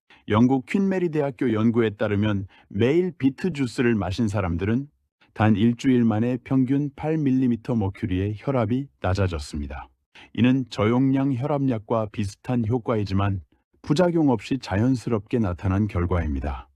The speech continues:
그 비밀은 비트에 들어있는 천연 질산염입니다. 이 성분이 몸속에서 혈관을 확장시키고 혈류를 개선하여 심장의 부담을 줄여줍니다. 유럽의 많은 운동선수들이 경기 전 비트 주스를 마셔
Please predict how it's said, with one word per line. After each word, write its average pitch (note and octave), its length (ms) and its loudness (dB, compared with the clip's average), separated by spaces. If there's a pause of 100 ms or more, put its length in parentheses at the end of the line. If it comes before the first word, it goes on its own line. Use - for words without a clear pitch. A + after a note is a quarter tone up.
(320)
그 C3+ 160 4
비밀은 C3+ 520 0
비트에 A#2+ 440 -2
들어있는 G#2 640 -2
천연 D#3+ 460 -2
질산염입니다. G#2+ 1080 -2 (400)
이 A#2 140 2
성분이 C#3+ 640 0
몸속에서 A#2+ 720 0
혈관을 C3+ 520 0
확장시키고 A2 800 -2 (320)
혈류를 F3+ 560 2
개선하여 C3+ 760 -2 (420)
심장의 G#3 500 2
부담을 C3 440 0
줄여줍니다. G2 800 -2 (540)
유럽의 D3+ 480 2
많은 A#2 440 0
운동선수들이 G#2 1080 -2 (340)
경기 C#3 360 0
전 B2+ 300 -2
비트 A#2 340 -4
주스를 A2 420 -2
마셔 E2 520 -4